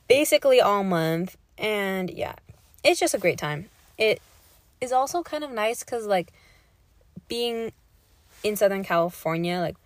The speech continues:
where obviously my mom's decorating and, like, where I'm from. So, like,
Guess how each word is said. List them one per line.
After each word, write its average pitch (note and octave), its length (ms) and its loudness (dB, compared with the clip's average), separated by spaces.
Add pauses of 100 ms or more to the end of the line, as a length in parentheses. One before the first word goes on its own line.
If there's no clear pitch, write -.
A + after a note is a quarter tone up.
where E3 200 -6 (720)
obviously F3 360 -6
my E3 80 -2
mom's D#3+ 220 -4
decorating F3 480 -2 (500)
and, F3+ 120 -4
like, E3 160 -4 (140)
where E3+ 220 -10
I'm F3 100 -6
from. F3 320 -4 (540)
So, G#3+ 120 -6
like, G3+ 220 2